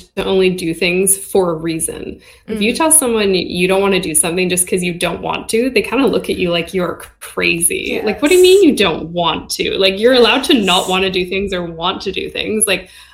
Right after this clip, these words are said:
Speaker 1: I write because I want to. And, uh, <laughs> you know, I,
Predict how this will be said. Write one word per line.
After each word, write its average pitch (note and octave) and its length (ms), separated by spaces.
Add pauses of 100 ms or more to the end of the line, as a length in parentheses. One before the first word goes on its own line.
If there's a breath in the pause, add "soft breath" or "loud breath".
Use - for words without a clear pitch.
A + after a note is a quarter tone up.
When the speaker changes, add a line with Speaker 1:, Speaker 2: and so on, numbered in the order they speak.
Speaker 1:
I D4 140
write E3+ 300
because G#3+ 300
I A3+ 120
want C#4+ 320
to. A3 400 (460 loud breath)
And, A#3 520
uh, F#3 480 (120)
<laughs> - 160
you C#4+ 140 (120)
know, A3 140
I, A#3 560